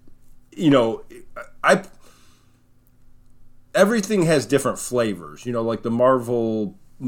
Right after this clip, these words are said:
uh, series on Netflix are a di-, more distinctly darker, you know, street level, gritty. You know, there's a way they do that.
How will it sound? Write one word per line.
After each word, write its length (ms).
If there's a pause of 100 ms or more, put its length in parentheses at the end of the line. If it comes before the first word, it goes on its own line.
(300)
uh, 280
series 500
on 220
Netflix 540
are 280
a 40
di-, 220 (880)
more 240
distinctly 640
darker, 920 (340)
you 100
know, 320
street 420
level, 640
gritty. 640 (260)
You 80
know, 120
there's 180
a 40
way 260
they 160
do 220
that. 300